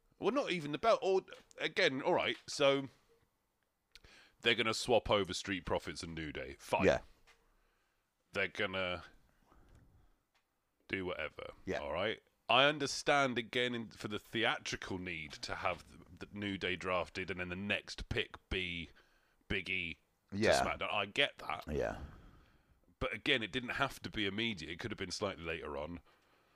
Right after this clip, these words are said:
Speaker 1: Um,
Speaker 2: No, I think it needed to be immediately. It
Speaker 1: You
Speaker 2: needed to be
Speaker 1: reckon?
Speaker 2: while they were there in the ring. I think the way it played out was the right
Speaker 1: I mean,
Speaker 2: way.
Speaker 1: all right, fine, but then have them be your. But this is my point.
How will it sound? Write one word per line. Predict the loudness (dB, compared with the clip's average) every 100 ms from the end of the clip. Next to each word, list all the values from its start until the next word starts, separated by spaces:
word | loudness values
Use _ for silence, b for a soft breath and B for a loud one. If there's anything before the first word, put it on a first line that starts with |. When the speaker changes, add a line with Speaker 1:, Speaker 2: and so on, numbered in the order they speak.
| _ -10
Speaker 1:
Um, | -2 -2 -2 -8 -12 b b b -2
Speaker 2:
No, | 8 10 12 10 6
I | 2
think | 4 0 0 -8 -2
it | 0
needed | 0 0 -2
to | 0
be | 0
immediately. | 0 -2 -2 -2 -4
It | -4 -12 -20 _ _ -8
Speaker 1:
You | -2
Speaker 2:
needed | -2 0
to |
be | 0
Speaker 1:
reckon? | 2
Speaker 2:
while | 2
they | 2
were | 0
there | 0 -2
in | -4
the | -6
ring. | -6 -8 -14 b b b b b
I | -2
think | -2 2
the |
way | 4
it | 4
played | 4 4 6
out | 4 2
was | -4 -4 -10 -10
the | -2
right | 4
Speaker 1:
I | 4
mean, | 4
Speaker 2:
way. | 4 6
Speaker 1:
all |
right, | 6 4
fine, | 2 -2 -2 0
but | 0 0 -6 _ _ -12
then | 2 4 4 2
have | 2 0 0
them | 0 0 -2
be | -4
your. | -2 -2 -2 -2 -2 -4 -10 _ _ _ _ _ _ _ _ _ _ -8
But | -2
this | -2 0
is |
my | 0
point. | 0 -2 -4